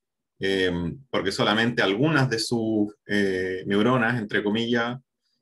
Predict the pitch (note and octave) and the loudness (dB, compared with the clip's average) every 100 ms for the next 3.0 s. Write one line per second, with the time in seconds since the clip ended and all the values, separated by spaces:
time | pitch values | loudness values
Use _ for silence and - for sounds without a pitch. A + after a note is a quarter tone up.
0 | _ _ G2+ G2 F#2+ B2+ C3 G#2+ - A2 | _ _ -2 -2 2 2 4 2 0 0
1 | G#2 - F#2 C3+ - _ _ _ _ _ | 0 0 -2 -4 -10 _ _ _ _ _
2 | _ _ _ _ _ _ _ F#2 F2+ F2 | _ _ _ _ _ _ _ -6 -4 -4